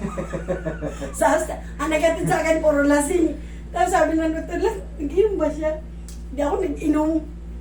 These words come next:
Speaker 1: Pag natumba kayo, bawal na kayo na matumba. Alam niyo bakit? Brittle na yung buto niyo. Hindi na katulad dati. Nung kapanahunan yung dalaga pa kayo.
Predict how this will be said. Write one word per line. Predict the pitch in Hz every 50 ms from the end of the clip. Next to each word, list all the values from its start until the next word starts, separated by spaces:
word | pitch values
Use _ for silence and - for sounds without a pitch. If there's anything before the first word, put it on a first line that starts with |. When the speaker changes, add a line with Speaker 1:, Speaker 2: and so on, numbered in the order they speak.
| - - - - - - - - - - - - - -
Speaker 1:
Pag | 160 170 170 175
natumba | 196 202 202 220 202 196 196 190
kayo, | 190 202 208 190
bawal | 180 175 175 175 175 170 165
na | 165 165
kayo | 160 160 156 160
na | 160 156
matumba. | 147 147 147 147 147 156 151
Alam | 143 143 139
niyo | 135 131 127
bakit? | 127 120 117 131 151 - - -
Brittle | 156 165 175 175 170 180 180 170
na | 170 170
yung | 165 160 151
buto | 151 143 143 143
niyo. | 139 147 151 147 131 120 120 120 - - - - - - - - - - - - -
Hindi | 160 160 165 - 190
na | 190 190 175
katulad | 180 - 180 180 180 180 156
dati. | 156 143 135 139 - 175 170 160 151 139 131 131 - - - - - - - - - - - - - - - - - - - - -
Nung | - 147 147
kapanahunan | 139 156 160 156 160 160 156 156 156 160 156 151 156 156 156
yung | 156 151
dalaga | 143 147 143 143 139 139 139 143
pa | 135 - 131 117
kayo. | 127 - - 139 120 113 110